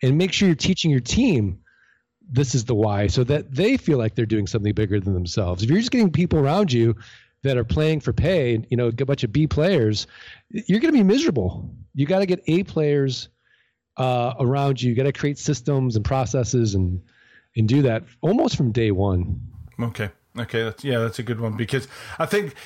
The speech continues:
Speaker 2: so when you, when you look at that, because that can be quite a nervous thing, can't it? When you're starting out and you're looking at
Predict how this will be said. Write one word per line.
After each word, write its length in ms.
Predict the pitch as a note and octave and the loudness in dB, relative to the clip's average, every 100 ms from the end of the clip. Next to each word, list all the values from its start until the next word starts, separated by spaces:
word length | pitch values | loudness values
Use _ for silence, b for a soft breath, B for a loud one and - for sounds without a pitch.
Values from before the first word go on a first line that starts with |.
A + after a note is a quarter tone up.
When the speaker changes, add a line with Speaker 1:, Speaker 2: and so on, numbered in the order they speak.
| B | B
Speaker 2:
so 320 | - F#3+ G3 G3+ | -4 0 0 0
when 400 | F3+ E3 F#3+ G3+ | -4 0 2 2
you, 340 | G3+ F#3+ F3+ E3+ | 4 4 2 0
when 400 | D#3 D#3+ E3 E3+ | 0 0 2 2
you 180 | E3 D3+ | 2 0
look 200 | D#3 F3 | -2 0
at 60 | |
that, 180 | B2 A2+ | -2 -4
because 220 | A#2+ E3+ | -4 -2
that 180 | F#3+ G#3+ | -2 -2
can 100 | A#3 | -2
be 100 | G3+ | -2
quite 280 | - E3+ D3 | -2 -2 2
a 40 | |
nervous 400 | D3 D3 B2+ A#2+ | 2 2 0 -2
thing, 180 | - E3+ | 0 -2
can't 300 | - D#3 D3+ | -2 -2 -2
it? 80 | A#2 | 0
When 240 | A#2+ B2 | 0 2
you're 140 | B2+ A#2 | 2 0
starting 440 | - D3 C#3 B2 | -2 -2 0 -2
out 260 | B2 B2 - | -2 -2 -4
and 120 | A2+ | -2
you're 160 | A#2 A2+ | 0 0
looking 420 | A#2+ - B2+ A#2+ | -2 -2 0 0
at 320 | A2+ G#2+ - | 0 -4 -12